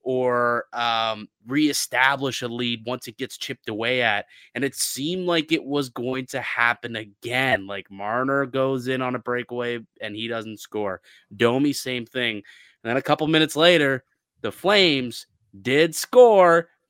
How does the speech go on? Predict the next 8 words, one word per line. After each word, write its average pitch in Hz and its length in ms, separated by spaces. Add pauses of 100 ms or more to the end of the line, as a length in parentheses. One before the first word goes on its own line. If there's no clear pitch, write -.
did 151 260
tie 180 240
the 180 80
game. 185 640
The 135 120
lead 156 360
was 165 160
blown 160 680